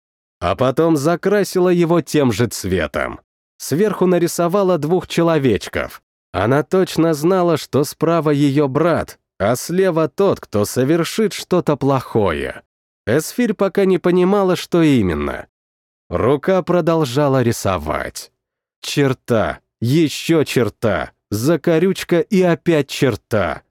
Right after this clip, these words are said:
Карандаш шуршит по бумаге. И вот перед ней предстала картина. Поединок. Чёрный круглый пол, два человека. Её брат Алекс сражается с Радиславом Стрелецким.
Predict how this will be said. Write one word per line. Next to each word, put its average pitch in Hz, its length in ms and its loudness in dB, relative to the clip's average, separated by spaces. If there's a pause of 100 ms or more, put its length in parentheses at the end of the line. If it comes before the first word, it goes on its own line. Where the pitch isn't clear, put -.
(260)
Карандаш 165 600 0
шуршит 175 580 0
по 151 120 0
бумаге. 87 800 0 (720)
И 110 200 2
вот 165 320 0
перед 170 340 2
ней 196 240 2
предстала 175 600 0
картина. 104 800 -2 (480)
Поединок. 123 960 0 (180)
Чёрный 165 640 2
круглый 156 520 2
пол, 131 480 -2 (200)
два 139 340 0
человека. 98 960 -2 (500)
Её 127 520 0
брат 143 400 0
Алекс 131 420 0
сражается 160 800 0
с - 140 -6
Радиславом 156 680 0
Стрелецким. 95 1000 -2